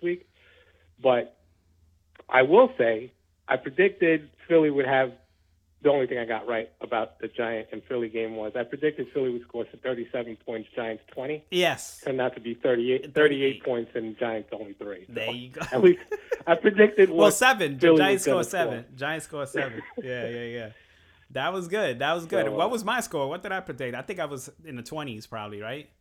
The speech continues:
Speaker 2: Probably was in the twenties.
Speaker 1: Yes. Yeah, somewhere in there.
Speaker 2: Yeah. So you got, you got the Eagles in this one, and if you had to pick a score, what would you pick? The, what, what do you think the score would be?
Speaker 1: I think this one will probably be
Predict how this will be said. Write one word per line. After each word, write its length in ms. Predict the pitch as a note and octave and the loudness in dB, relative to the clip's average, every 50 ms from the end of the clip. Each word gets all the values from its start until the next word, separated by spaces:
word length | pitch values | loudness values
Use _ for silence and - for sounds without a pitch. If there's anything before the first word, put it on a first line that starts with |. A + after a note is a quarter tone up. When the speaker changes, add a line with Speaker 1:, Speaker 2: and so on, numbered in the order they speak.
| _ _ _ _ _ _ _ _ _ _ _ _ | _ _ _ _ _ _ _ _ _ _ _ _
Speaker 2:
Probably 340 | - B2 A#2+ A#2+ A#2 A#2 A#2 | -12 -10 -8 -8 -8 -10 -12
was 160 | A#2 A#2 A2+ | -12 -14 -14
in 80 | A#2 A2 | -14 -14
the 80 | G#2 | -16
twenties. 400 | G2+ - A#2 A2+ G#2+ - D#3+ E3 | -16 -14 -14 -12 -10 -6 0 4
Speaker 1:
Yes. 320 | E3 D#3 D3 C3 B2+ B2+ B2+ - _ _ - _ _ - - _ _ _ _ _ C4+ - A3 E3 | 6 8 8 8 6 4 0 -4 _ _ -20 _ _ -20 -20 _ _ _ _ _ _ -20 -20 -14
Yeah, 260 | C3+ B2+ A2+ G#2+ G#2+ G#2+ - | -10 -8 -8 -8 -8 -10 -12
somewhere 300 | - A2 A2 A2 G#2+ G#2+ | -14 -14 -14 -14 -14 -16
in 80 | G#2 G2+ G2 | -16 -16 -16
there. 120 | B2 A#2 | -16 -14
Speaker 2:
Yeah. 220 | A#2+ A2+ G#2+ F#2+ F#2+ A#2 _ _ _ _ _ _ _ _ _ - | -14 -14 -14 -14 -16 -20 _ _ _ _ _ _ _ _ _ -10
So 120 | - F3 | -6 -6
you 180 | D#3+ D3+ D#3 D#3+ | -4 -4 -4 -4
got, 340 | D#3+ E3+ D#3+ D3+ C#3+ - - | -2 -2 -2 -2 -4 -6 -10
you 140 | D3 D3 C#3+ | -14 -10 -6
got 220 | D#3+ D#3 D3 D3 | -6 -6 -6 -6
the 80 | D3+ C3+ D3 D#3 | -10 -10 -8 -8
Eagles 340 | D#3 D3 D3 D3 C#3+ C3 C#3 | -8 -8 -8 -10 -10 -10 -10
in 100 | C#3 C3+ | -8 -8
this 200 | C#3+ C#3 B2+ - D3+ | -8 -8 -8 -10 -8
one, 200 | C#3+ C#3 C#3 C#3 | -6 -6 -6 -6
and 120 | C3+ C3 C3 | -6 -6 -6
if 200 | C3+ B2 - D3 | -8 -10 -10 -10
you 100 | C#3 B2+ | -10 -8
had 140 | B2+ C#3+ C#3 | -8 -8 -8
to 80 | C3+ | -8
pick 200 | - - C3+ - | -8 -10 -12 -14
a 40 | C3+ | -14
score, 340 | - - - C#3 C3 C3 C3 | -14 -12 -10 -8 -8 -8 -8
what 160 | B2+ B2+ B2 | -8 -10 -10
would 100 | B2 A#2 | -12 -16
you 60 | A#2+ | -18
pick? 220 | A#2 - A#2+ A#2+ - | -16 -16 -16 -16 -16
The, 80 | B2+ | -18
what, 600 | A#2 A#2+ A#2+ A#2+ A#2+ A#2+ A#2 A#2+ B2 B2 B2+ - | -18 -16 -16 -16 -16 -14 -14 -12 -14 -14 -14 -14
what 100 | C3 B2+ C3 | -12 -12 -12
do 40 | |
you 60 | B2+ B2 | -12 -12
think 180 | B2 A#2 A2 | -14 -16 -16
the 60 | A#2+ | -16
score 260 | G#2+ - - A#2+ G#2+ A2 | -18 -16 -14 -14 -12 -12
would 160 | G#2+ G2 G#2+ | -12 -14 -16
be? 160 | G#2 F2 - _ _ _ _ _ _ _ - _ _ _ _ _ - - - - - _ _ _ _ _ _ _ _ _ _ _ _ _ _ _ _ _ _ _ _ _ _ _ _ _ - - F3 - - | -20 -20 -20 _ _ _ _ _ _ _ -20 _ _ _ _ _ -20 -20 -20 -20 -20 _ _ _ _ _ _ _ _ _ _ _ _ _ _ _ _ _ _ _ _ _ _ _ _ _ -16 -16 -12 -6 -4
Speaker 1:
I 80 | C#3+ | -2
think 220 | D3 G3 G3+ F#3+ F3+ | 0 2 2 2 2
this 160 | F3+ F3 F3 - | 2 0 2 0
one 120 | E3+ D#3+ | 0 0
will 80 | D#3 C3 | 0 0
probably 520 | - - D#3+ D3 C#3+ C#3 C3 A#2+ C3+ B2+ | 0 0 0 2 2 0 -2 -4 -8 -10
be 440 | A#2 C3 B2+ B2+ B2 B2 B2 A#2 | -8 -8 -8 -8 -8 -8 -10 -12